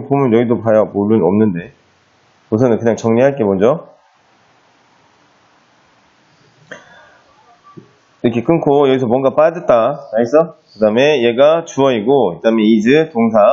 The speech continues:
어, measurement, 측정이야. 그 다음에 이때 원은 그것인데 어떤 것? That doesn't is a discovery. 그치?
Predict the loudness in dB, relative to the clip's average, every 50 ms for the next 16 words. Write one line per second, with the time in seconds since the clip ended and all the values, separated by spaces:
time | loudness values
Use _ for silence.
0 | 0 -2 -6 -16 _ _ _ -4 0 2 2 2 2 2 0 0 -2 -4 -6 -8
1 | -14 -18 -6 -2 0 0 2 0 0 -2 -2 -2 -4 -6 -16 _ _ _ _ -2
2 | 0 0 2 2 2 0 0 0 -2 -6 -12 _ _ -6 -4 0 0 0 2 2
3 | 0 0 0 0 -2 -2 -2 -6 -10 -16 _ _ _ _ _ _ _ _ _ -2
4 | 0 2 2 2 0 -2 -2 0 2 2 2 2 0 0 0 0 2 2 2 0
5 | -2 -8 -20 -20 _ -4 -2 -2 0 0 0 0 0 -2 -4 -6 -6 -2 0 2
6 | 2 2 2 2 0 2 2 2 0 0 0 -2 -4 -2 -2 -2 -2 -4 -4 -4
7 | -6 -6 -2 -2 -2 -2 -2 -6